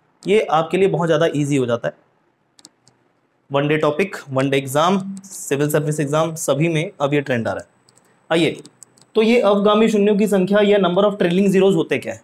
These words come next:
ठीक है, एक बार हिंदी और English check कर लीजिएगा। मतलब मैं बता देता हूँ होता क्या है, तो आप भावनाएं समझ जाइए। देखिए, अगर मैं बोलूँ कोई संख्या वन ज़ीरो एट ज़ीरो है, ठीक है, एक ऐसा उदाहरण लिया हमने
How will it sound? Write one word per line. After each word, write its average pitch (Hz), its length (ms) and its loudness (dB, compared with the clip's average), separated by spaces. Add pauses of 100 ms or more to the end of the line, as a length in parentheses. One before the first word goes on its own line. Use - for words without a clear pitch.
(260)
ठीक 139 140 -4
है, 151 100 -4 (600)
एक 147 120 -2
बार 160 100 2
हिंदी 165 340 2
और 165 420 -4
English 170 280 -2
check 165 180 -2
कर 165 60 2
लीजिएगा। 156 300 0
मतलब 170 260 -2
मैं 165 140 0
बता 151 180 0
देता 160 180 -2
हूँ 175 120 2
होता 160 200 -4
क्या 165 160 0
है, 165 60 -2
तो 180 60 0
आप 165 160 0
भावनाएं 147 260 -2
समझ 131 200 -4
जाइए। 98 260 -8 (260)
देखिए, - 260 -4 (840)
अगर 190 260 4
मैं 214 140 4
बोलूँ 214 240 4
कोई 208 160 2
संख्या 202 340 0
वन 190 260 2
ज़ीरो 196 240 4
एट 175 180 2
ज़ीरो 170 220 0
है, 120 180 -6 (340)
ठीक 139 160 -6
है, 131 140 -10 (520)
एक 139 140 -10
ऐसा 135 160 -2
उदाहरण 131 380 -4
लिया 135 160 -2
हमने 123 200 -6